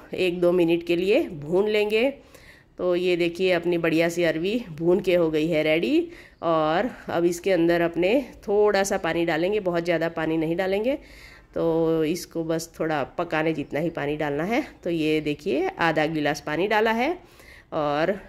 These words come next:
इसको भी अच्छे से कर देते हैं मिक्स। और इसके बाद इसको अपने कर देंगे कवर, और आंच को कर देंगे एकदम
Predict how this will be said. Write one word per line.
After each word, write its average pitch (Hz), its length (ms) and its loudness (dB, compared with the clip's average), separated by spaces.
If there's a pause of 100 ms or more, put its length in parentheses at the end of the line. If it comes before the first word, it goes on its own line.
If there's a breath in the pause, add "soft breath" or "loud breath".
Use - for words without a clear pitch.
इसको 175 320 -4
भी 170 120 4
अच्छे 170 280 -2
से 170 120 -2
कर 170 160 0
देते 147 240 -4
हैं 160 140 -2
मिक्स। 277 460 2 (480 loud breath)
और 151 360 -2
इसके - 260 -2
बाद 190 440 2
इसको 180 260 -8
अपने 170 440 0 (220 loud breath)
कर 175 160 -2
देंगे 151 340 0
कवर, 208 540 2 (320)
और 170 400 -4
आंच 180 240 -2
को 202 320 -2
कर 185 180 -2
देंगे 170 320 0
एकदम 151 300 -2